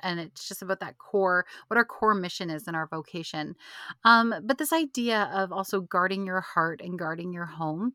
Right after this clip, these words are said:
reminded me of this one post I wrote. And just, I'm gonna sum it up right now, but it's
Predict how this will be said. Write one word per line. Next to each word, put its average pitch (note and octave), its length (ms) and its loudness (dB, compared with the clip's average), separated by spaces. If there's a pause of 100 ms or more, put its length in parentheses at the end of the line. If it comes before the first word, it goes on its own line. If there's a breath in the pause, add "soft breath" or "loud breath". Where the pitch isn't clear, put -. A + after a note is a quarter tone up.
(320 soft breath)
reminded G#3 400 4
me G3 140 0
of F3+ 60 -4
this F3+ 160 -4
one F#3+ 160 0
post F3 320 -4
I F#3 60 0
wrote. E3 260 -2
And F#3+ 160 -2
just, - 280 -6 (100)
I'm G3+ 240 -4
gonna A3+ 160 -2
sum G#3 300 2
it F#3 80 2
up F#3 160 4
right E3+ 160 0
now, F3 180 4
but D#3+ 140 -4
it's - 260 -8